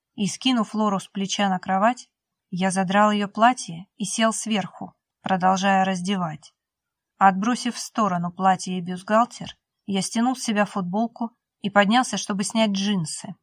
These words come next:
Я смотрел на свою прекрасную девочку — и наслаждался видом ее красивого трепещущего тела. Она провела рукой по своей груди, дразня меня, сжала пальцами торчащие соски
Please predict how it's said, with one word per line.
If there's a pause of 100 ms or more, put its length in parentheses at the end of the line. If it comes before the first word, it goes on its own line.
(600)
Я
смотрел
на
свою
прекрасную
девочку — (280)
и
наслаждался
видом
ее
красивого
трепещущего
тела. (760)
Она
провела
рукой
по
своей
груди, (160)
дразня
меня, (460)
сжала
пальцами
торчащие
соски